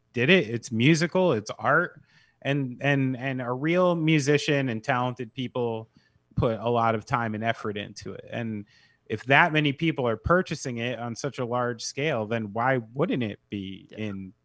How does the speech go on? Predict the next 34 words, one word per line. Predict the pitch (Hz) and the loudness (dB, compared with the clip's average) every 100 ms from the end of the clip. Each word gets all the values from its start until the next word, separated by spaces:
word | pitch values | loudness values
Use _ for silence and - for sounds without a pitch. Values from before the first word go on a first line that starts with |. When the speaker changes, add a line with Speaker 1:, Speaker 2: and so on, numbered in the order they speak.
| _ | _
Speaker 1:
something | - - 107 - 101 | -12 -6 -6 -8 -10
like | 98 95 - | -10 -10 -12
this? | 92 107 - 117 | -14 -12 -10 -10
And | 113 110 _ - - | -10 -12 _ -20 -20
so | - 202 185 | -4 -2 0
for | 190 | 0
something | 180 226 202 | 0 0 2
like | 180 - | 2 4
that, | 160 160 139 | 6 6 6
I | 139 | 4
think | 135 165 | 6 6
it | 147 | 8
answers | 147 147 143 139 123 | 8 8 8 4 6
your | 123 | 6
first | - 143 - | 8 6 8
question | 139 131 - | 8 8 6
in | 131 113 | 4 6
both. | 120 170 104 - | 8 8 6 0
I | 107 | -2
think | - 131 120 104 - _ _ _ _ | 2 2 2 0 -8 _ _ _ _
it's | - 131 | 0 0
the | 135 135 | 4 4
natural | 131 131 139 - 135 127 | 6 6 6 6 6 6
progression | - 107 117 120 - 160 | 2 4 4 4 4 2
of | 147 113 | 4 4
as | 117 113 101 - - _ _ - | 4 2 0 -8 -14 _ _ -4
music | 110 123 131 139 135 | 4 6 6 4 6
moves | 135 139 139 123 | 8 10 8 4
and | 110 | 0
taste | - 127 123 - | 2 4 4 2
moves | 123 127 131 127 120 | 4 6 4 2 -2
and | 107 101 - | -6 -6 -8
consumers | 110 101 - 110 120 120 113 | -10 -8 -6 -4 -4 -4 -2
move, | 113 120 123 127 - | 2 4 6 2 -4